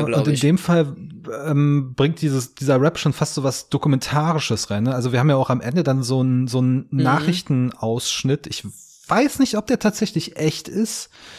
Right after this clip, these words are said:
Speaker 1: Ähm, also ob diese Geschichte auf einem realen
Speaker 2: Ich
Speaker 1: Fall,
Speaker 2: glaub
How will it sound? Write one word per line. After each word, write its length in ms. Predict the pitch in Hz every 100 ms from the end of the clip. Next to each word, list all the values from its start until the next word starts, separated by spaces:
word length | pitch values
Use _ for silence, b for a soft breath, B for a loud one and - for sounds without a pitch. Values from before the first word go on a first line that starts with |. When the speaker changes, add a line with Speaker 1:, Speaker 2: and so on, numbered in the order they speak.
| B B B _
Speaker 1:
Ähm, 760 | 135 139 139 143 143 143 151 143 _ _ -
also 240 | 135 127 -
ob 240 | 135 _
diese 220 | 151 139
Geschichte 340 | 131 170 156 143
auf 140 | -
einem 100 | 139
realen 440 | 131 123 123 170 180
Speaker 2:
Ich 100 | -
Speaker 1:
Fall, 100 | 156
Speaker 2:
glaub 160 | 160